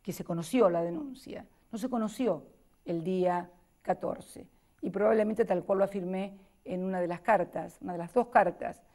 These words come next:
que dirigí a la comunidad, tampoco el fiscal Nisman haya podido enterarse. A propósito de esas dos cartas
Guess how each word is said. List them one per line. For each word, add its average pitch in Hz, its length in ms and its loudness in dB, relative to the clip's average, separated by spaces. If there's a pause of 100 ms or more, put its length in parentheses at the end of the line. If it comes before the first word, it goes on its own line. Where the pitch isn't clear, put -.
(180)
que 185 100 -4
dirigí 175 340 -2
a 190 40 2
la 190 60 2
comunidad, 180 500 -2 (400)
tampoco 196 460 -2
el 185 60 -2
fiscal 190 360 -4
Nisman 180 440 -6 (260)
haya 185 260 -4
podido 170 380 -2
enterarse. - 480 -6
A - 40 0
propósito 240 560 2
de 196 100 4
esas 196 240 -4
dos 180 140 -4
cartas - 580 -10